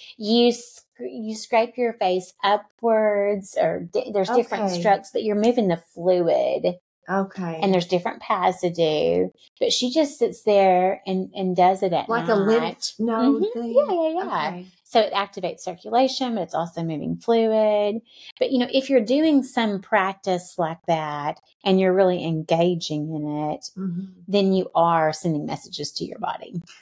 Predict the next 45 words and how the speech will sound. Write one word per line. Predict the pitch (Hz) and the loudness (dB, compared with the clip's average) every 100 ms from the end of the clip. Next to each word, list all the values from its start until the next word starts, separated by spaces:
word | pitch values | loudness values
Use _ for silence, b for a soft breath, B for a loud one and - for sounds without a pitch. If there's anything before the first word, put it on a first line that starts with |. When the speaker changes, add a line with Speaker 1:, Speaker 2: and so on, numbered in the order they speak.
| B _ | B _
Speaker 2:
This | 175 196 196 | 0 0 0
ha-, | 170 - _ - | -6 -8 _ -8
is | 151 156 | -8 -4
not, | 151 143 - | -2 -2 -2
I | 151 - - | -6 -6 -8
obviously | 151 147 143 151 | -6 -6 -8 -12
can't | - 147 151 | -12 -14 -10
do | 147 | -10
this | 147 - | -10 0
now, | 208 190 160 156 156 - _ - | 2 2 2 -2 -6 -14 _ -4
but | 165 - | -2 0
it | 165 - | -2 -2
reminds | 165 180 196 214 190 | 0 2 4 2 0
me | 175 156 151 | -2 -4 -4
of | 143 156 - | -6 -10 -6
when | 165 151 151 151 151 156 _ b b - | -4 -4 -6 -10 -12 -16 _ b b -6
I | |
was | 165 160 | -6 -6
nursing | 151 147 - 78 | -10 -8 -10 -10
babies. | 160 160 156 156 82 - | -10 -10 -10 -14 -14 -8
And | 190 170 160 151 143 | -2 0 0 -2 -4
Speaker 1:
Oh. | 143 139 139 139 - | -6 -6 -8 -12 0
Speaker 2:
you're | 226 | 0
just | 214 247 - | 2 -2 -4
sitting | - 170 160 160 160 170 175 - | 0 2 2 -4 -4 -6 -8 -2
Speaker 1:
Mm-hmm. | 185 170 170 156 156 | 0 0 -2 -2 0
Speaker 2:
in | 196 196 202 202 - _ | 2 4 4 0 -4 _
there, | - 175 170 | -2 0 0
especially | 180 - 247 - 180 | -4 0 0 0 -4
if | 165 | -6
it's | 156 - | -10 -12
in | 156 | -10
the | |
middle | 151 151 | -8 -8
of | 151 | -10
the | |
night | 147 143 143 143 | -10 -8 -10 -10
and | 143 | -14
you're | 151 | -12
in | 151 | -12
the | 147 | -14
nursery | 147 139 139 - 147 139 | -14 -12 -10 -10 -10 -10
and | 151 156 | -10 -14
you're | 156 | -18
just | 170 170 - | -12 -10 -10